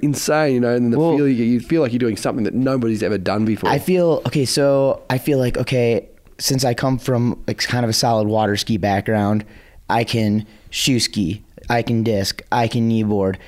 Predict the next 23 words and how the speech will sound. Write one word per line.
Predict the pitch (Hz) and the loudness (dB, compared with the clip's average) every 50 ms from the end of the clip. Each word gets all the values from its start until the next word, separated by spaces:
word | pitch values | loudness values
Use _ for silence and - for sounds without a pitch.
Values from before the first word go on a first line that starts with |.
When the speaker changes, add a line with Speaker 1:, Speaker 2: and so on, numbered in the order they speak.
| - - - - - - | -20 -20 -20 -20 -10 -4
Speaker 2:
I | - 127 - | -2 -2 -2
can | - 131 117 | 0 -2 -2
slalom, | 110 - - 120 110 104 101 98 95 98 101 - - | -2 -2 -2 -2 0 0 0 0 0 -2 -4 -4 -4
I | - 117 117 | -4 -4 -2
can | - 123 | -2 0
hit | 107 131 135 - | -2 -2 -2 -2
the | - | -4
ski | 104 - - - 110 104 | -6 -4 -2 -2 0 0
ramp. | 101 92 90 85 - - | 0 0 0 -2 -4 -4
You, | - 123 123 | -2 -2 -2
you | 113 - 113 120 | 0 0 0 0
know | 123 | 0
what | 120 117 | 0 0
I | 117 | 0
mean? | 117 120 113 | 0 0 0
Like, | 107 104 - | 0 -2 -2
like, | 120 110 - 101 113 - - | -6 -6 -4 -4 -6 -4 -2
these | 143 156 147 | -4 -2 -2
are | 151 | -2
things | 135 - 147 143 120 120 | -2 -2 -2 -2 0 -2
that | 117 - | -2 -2
kind | - 123 117 113 | -2 -2 0 0
of | 110 107 101 | 0 -2 -2